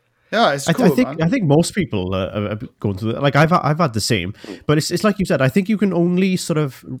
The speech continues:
Speaker 2: be really sort of cheesed off with it if, if you ha-, if you were streaming the same game and you had
Speaker 1: Yeah.
Speaker 2: almost the same personality,
Speaker 3: Mm.
Speaker 2: and that you could look at it and go, "Okay," like, I, I've, I've been dealt a, a raw hand here. Why are they getting it?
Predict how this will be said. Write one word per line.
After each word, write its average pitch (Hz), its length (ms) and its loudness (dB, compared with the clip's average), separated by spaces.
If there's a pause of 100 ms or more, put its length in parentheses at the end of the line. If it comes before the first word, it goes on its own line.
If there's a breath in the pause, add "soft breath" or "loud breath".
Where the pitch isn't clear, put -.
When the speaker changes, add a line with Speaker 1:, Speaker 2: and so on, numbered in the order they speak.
(100)
Speaker 2:
be 135 300 0
really 127 420 2
sort 123 160 -2
of - 100 -6
cheesed 123 380 -2
off 120 240 -2
with 92 120 -2
it 65 280 -8
if, - 340 -4 (540 loud breath)
if - 180 0
you 147 160 6
ha-, 147 180 4
if - 160 2
you 160 80 6
were 147 60 6 (120)
streaming 131 280 4
the 127 60 4 (160)
same 190 200 4
game 120 440 0
and 120 100 2
you 123 80 4
had 117 320 2 (240 soft breath)
Speaker 1:
Yeah. 151 140 6
Speaker 2:
almost 165 240 4
the 156 80 2
same 139 260 0
personality, 117 880 2
Speaker 3:
Mm. 107 200 -10 (100)
Speaker 2:
and 120 100 4
that - 80 2
you 147 120 4
could 156 140 4
look 185 160 4
at 139 60 6
it 123 40 6
and 120 80 2
go, 127 140 6
"Okay," 104 360 2 (300)
like, 135 480 -2 (320)
I, 139 100 0
I've, 127 260 2 (300)
I've 117 140 0
been 117 400 0
dealt 123 220 2
a, 113 180 2
a 113 40 0
raw 113 220 2
hand 107 300 0
here. 92 100 0
Why 110 220 0
are 117 80 0
they 113 180 2
getting 120 300 0
it? 185 100 -6